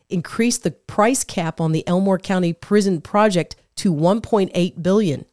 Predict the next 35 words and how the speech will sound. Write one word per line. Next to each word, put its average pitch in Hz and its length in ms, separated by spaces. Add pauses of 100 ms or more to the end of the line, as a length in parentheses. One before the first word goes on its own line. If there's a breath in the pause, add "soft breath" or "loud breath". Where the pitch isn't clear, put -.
(120)
The 165 120
initial 214 380
estimate 170 420
for - 180
the 156 160
Elmore 170 320
County 160 300
Prison 156 340
alone 160 520 (100)
came 175 220
in 160 100
at 147 100
six - 220
hundred 156 240
and 143 120
twenty-three 220 440
million. 135 400 (140)
This 160 180
means 175 220
that 151 160
state 170 240
lawmakers 160 500
will 160 80
have 151 160
to 156 80
provide 151 380
more 156 200
funding 151 460 (140)
in 170 100
order 160 220
to 147 100
see 160 180
both 165 440
projects 147 480
completed. 147 580